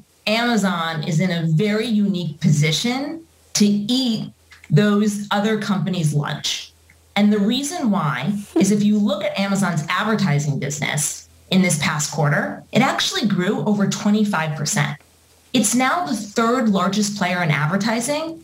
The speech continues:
in the U S. This is significant,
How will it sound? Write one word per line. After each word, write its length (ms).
in 140
the 80
U 280
S. 520
This 220
is 100
significant, 840